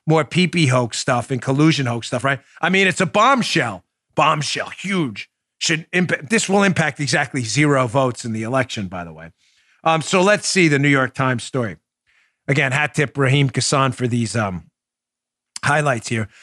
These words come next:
So in the middle of the story, we find out that the tax filings that the New York Times got, and I'll get to that in a second too,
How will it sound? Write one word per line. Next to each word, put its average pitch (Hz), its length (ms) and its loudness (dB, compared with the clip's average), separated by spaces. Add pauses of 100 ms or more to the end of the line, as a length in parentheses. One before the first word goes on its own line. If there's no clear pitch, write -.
(120)
So 208 140 2
in 214 80 4
the 220 80 4
middle 254 220 4
of 269 80 6
the 233 60 4
story, 254 300 4
we 190 120 2
find 190 280 0
out 185 200 0
that 180 140 0
the 175 80 0
tax 226 360 -2
filings 175 500 2 (280)
that 175 160 0
the 180 80 0
New 180 100 6
York 190 240 4
Times 185 260 0
got, 170 100 0
and 160 80 0
I'll 196 100 4
get 165 180 -2
to 135 80 -4
that 151 220 2
in 117 80 -10
a - 20 -8
second 104 480 -6
too, 120 320 0